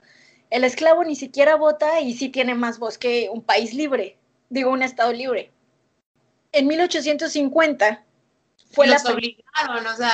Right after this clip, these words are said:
Speaker 2: <laughs> evidentemente.
Speaker 1: En mil ochocientos cincuenta es la primera vez en la historia de Estados Unidos que se trata de implementar el voto popular. En este caso,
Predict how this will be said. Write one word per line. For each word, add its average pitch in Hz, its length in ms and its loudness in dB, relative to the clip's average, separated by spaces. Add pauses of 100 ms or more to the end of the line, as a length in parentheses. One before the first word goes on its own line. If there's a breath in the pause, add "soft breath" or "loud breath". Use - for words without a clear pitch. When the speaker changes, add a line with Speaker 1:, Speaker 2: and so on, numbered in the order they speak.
(120)
Speaker 2:
<laughs> 277 800 -4 (840)
evidentemente. 233 1120 -4 (840)
Speaker 1:
En 254 160 -2
mil 320 160 -2
ochocientos 381 680 -2
cincuenta 359 420 0
es 320 100 -2
la 311 200 0
primera 285 460 2
vez 302 200 2
en 285 80 -4
la 233 60 -4
historia 269 320 -2
de 269 60 0
Estados 262 380 -2
Unidos 262 340 -2
que 269 140 -2
se 254 160 2
trata 285 340 2
de 339 60 2
implementar 240 600 -2
el 262 120 0
voto 233 280 -2
popular. 262 600 0 (920)
En 247 240 0
este 330 380 0
caso, 233 520 0